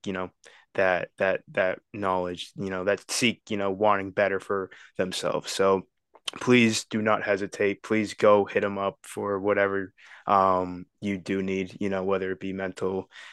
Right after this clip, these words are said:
health, whether it be, you know, uh, help with carnivore, whether it be help in the gym. I mean, he's a personal trainer, so shit,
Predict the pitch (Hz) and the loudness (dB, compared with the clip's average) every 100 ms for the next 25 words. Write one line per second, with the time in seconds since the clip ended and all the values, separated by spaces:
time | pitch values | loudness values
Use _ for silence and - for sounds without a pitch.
0 | - - 98 98 95 - 98 95 95 90 | -16 0 4 4 2 0 0 2 -2 -4
1 | 98 92 92 95 92 - - - - - | -6 -4 -4 -6 -8 -14 -20 -20 -20 -6
2 | 95 92 90 90 - _ - 98 101 - | -2 0 0 0 -2 _ 0 2 2 0
3 | 98 - 107 104 101 95 101 95 92 95 | -2 0 2 2 2 2 2 2 -2 -4
4 | 98 92 95 85 - - 95 95 92 - | -6 -6 -6 -10 -6 -4 -4 -6 -8 -10
5 | 95 101 92 - 95 - 92 - 98 98 | -8 -8 -8 -6 -6 -6 -8 -6 -4 -4
6 | 95 - 95 92 - _ _ _ - - | -6 -4 -4 -4 -10 _ _ _ -8 2
7 | 104 - | 2 2